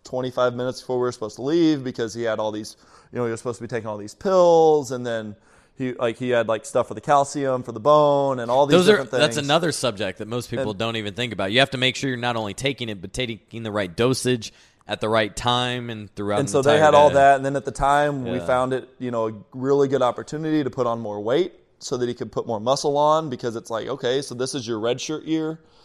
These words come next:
Speaker 1: Let, let's find a way to get you stronger. Like, what can we improve on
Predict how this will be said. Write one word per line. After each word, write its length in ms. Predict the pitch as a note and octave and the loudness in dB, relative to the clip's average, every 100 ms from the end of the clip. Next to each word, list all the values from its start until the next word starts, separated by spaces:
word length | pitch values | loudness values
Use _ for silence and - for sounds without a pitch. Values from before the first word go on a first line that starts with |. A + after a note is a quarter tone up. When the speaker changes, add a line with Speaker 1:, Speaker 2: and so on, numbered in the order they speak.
| _ _ _ - | _ _ _ -6
Speaker 1:
Let, 300 | B2 C3 D#3 | -4 -2 0
let's 160 | D3 | -2
find 260 | - D3+ D#3+ | 0 0 2
a 60 | D3 | 2
way 200 | C#3+ D3+ | 4 2
to 260 | C3 G#2 - _ _ | 0 -2 -10 _ _
get 220 | C3+ - | -6 -2
you 160 | C3+ B2+ | -4 -4
stronger. 680 | - - A2+ C3 D3 E3+ | -6 -2 0 0 0 0
Like, 200 | C#3 A#2+ - | 2 0 2
what 240 | D3+ E3 | 0 0
can 160 | F3+ D#3+ | -4 -4
we 100 | D3+ | -4
improve 400 | C3 C3 C3+ A#2 | -4 -4 -2 -2
on 320 | G#2+ A2+ | -4 -6